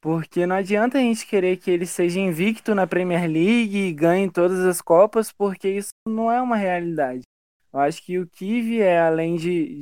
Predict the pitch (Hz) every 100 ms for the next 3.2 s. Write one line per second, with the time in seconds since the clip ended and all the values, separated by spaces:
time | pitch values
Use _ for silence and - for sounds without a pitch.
0 | 147 160 147 147 156 151 147 143 151 202
1 | 196 170 - 165 160 - 165 156 - -
2 | 156 - 151 156 - - 147 147 139 151
3 | 143 135